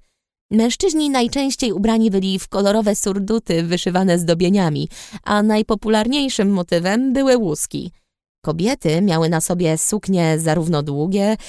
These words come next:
jak i krótkie oraz kombinezony. Każdy strój był dziełem sztuki,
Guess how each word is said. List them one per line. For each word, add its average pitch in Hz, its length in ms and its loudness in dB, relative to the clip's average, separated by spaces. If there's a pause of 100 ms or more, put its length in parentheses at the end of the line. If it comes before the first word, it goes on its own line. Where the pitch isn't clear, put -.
(120)
jak 214 180 -2
i 226 60 -2
krótkie 151 520 -4 (180)
oraz 254 280 -2
kombinezony. 208 760 2 (800)
Każdy 247 300 -4
strój 262 320 -2
był 269 260 -2
dziełem 262 440 -2
sztuki, 180 560 -4